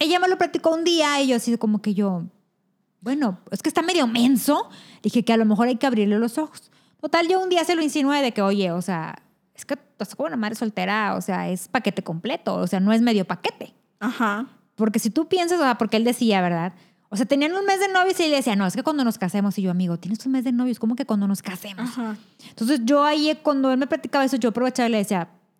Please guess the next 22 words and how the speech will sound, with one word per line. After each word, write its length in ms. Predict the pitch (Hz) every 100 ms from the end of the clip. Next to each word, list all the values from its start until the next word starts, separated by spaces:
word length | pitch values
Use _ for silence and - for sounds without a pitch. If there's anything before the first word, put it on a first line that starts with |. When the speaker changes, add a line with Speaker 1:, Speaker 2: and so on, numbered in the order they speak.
| -
Speaker 1:
"¿Sí 100 | 240
estás 160 | 311
consciente 360 | 330 311 311 285
de 60 | 302
que 100 | 247
cuando 200 | 226 202
te 120 | 196
cases 500 | - 254 - 240 - _ _ _ _
vas 380 | 180 180 233 233
a 60 | 269
entrar 360 | 262 240 226
directo 580 | 233 233 220 208 226 220
a 80 | 208
una 400 | 190 185 196 - -
familia? 540 | 226 214 240 233 175
O 40 | 170
sea, 140 | 165
vas 180 | 175 233
a 40 |
ser 220 | 247 269
padre 540 | 226 - 247 233 240 294
Speaker 2:
Sí, 600 | 311 359 359 359 381 -